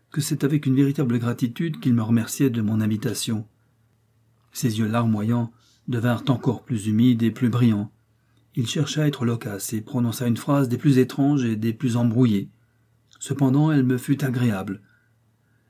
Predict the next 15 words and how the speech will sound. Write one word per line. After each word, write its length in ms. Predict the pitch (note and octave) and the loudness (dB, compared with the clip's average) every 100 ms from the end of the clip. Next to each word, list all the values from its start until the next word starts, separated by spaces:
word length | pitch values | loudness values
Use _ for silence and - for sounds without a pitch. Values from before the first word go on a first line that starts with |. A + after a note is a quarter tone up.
| _ | _
Il 200 | C#3+ A2+ | -6 -4
voulait 180 | G#2+ A2 | -2 0
dire 280 | A#2 D#3 - | 6 6 4
que 120 | A#2 | -4
si 180 | - G#2+ | -4 -8
chacun 440 | - G2+ - B2+ | -6 -6 -2 -2
traitait 380 | A#2 G#2+ G2+ G#2 | -4 -8 -8 -6
comme 220 | - G2+ | -4 -2
moi 180 | G#2 B2+ | 0 0
les 140 | A2+ | 0
artistes, 540 | G2+ - C#3 C3+ - - _ _ _ _ _ | -4 -2 0 0 -2 -12 _ _ _ _ _
la 160 | A#2 A2+ | -4 0
vie 180 | A#2+ B2+ | 4 4
deviendrait 440 | A2+ A2+ A2 A2+ | 2 0 0 2
meilleure. 540 | A#2 A2+ G#2 G2 - | 4 4 0 -4 -12